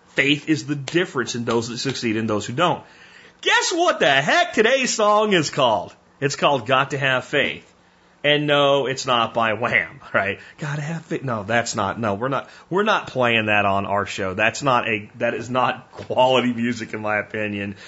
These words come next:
That is pop bubblegum crap. Uh, this is by the band Europe.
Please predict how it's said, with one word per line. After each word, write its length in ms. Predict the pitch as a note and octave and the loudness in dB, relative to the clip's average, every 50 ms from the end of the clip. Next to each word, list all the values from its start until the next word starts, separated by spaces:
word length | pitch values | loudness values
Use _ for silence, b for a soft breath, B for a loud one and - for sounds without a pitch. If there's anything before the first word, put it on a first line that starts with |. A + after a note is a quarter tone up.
| B B - | B B 0
That 160 | A#2+ C3 B2+ | 2 2 4
is 160 | A#2+ A2 - | 2 0 -2
pop 400 | - - - A#2 A2+ A#2 - - | -6 -6 0 2 4 4 4 2
bubblegum 480 | G#2+ G#2 A2 A2+ A2 G#2+ G#2 G2+ F#2+ G2 | 0 0 0 0 -2 -2 -2 -4 -4 -6
crap. 460 | - - A2 G#2+ F#2+ E2+ D#2 - B B B B B B B B | -6 -2 0 2 2 2 0 -6 B B B B B B B B
Uh, 180 | - B2 B2 A#2+ | -4 -2 -2 0
this 240 | C#3+ F#3 C4 - | 0 0 0 0
is 120 | D4 A#3+ G3 | -4 -4 -2
by 200 | E3+ F3 E3 D#3 | 2 2 2 2
the 100 | C#3 B2+ | 0 0
band 420 | A2+ C#3 C3 A#2+ A#2 A2 G#2 G#2 | 2 2 4 4 2 0 -4 -6
Europe. 420 | A#2 A#2 B2 C3 B2 F#2 E2 - | -4 -2 0 2 0 0 -2 -6